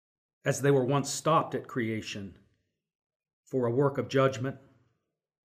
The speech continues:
and the waters of the Jordan releasing into our lives the spiritual authority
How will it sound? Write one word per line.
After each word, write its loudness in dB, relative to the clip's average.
and -4
the -4
waters 4
of -2
the -2
Jordan 2
releasing 0
into -2
our 0
lives -4
the -6
spiritual 2
authority 2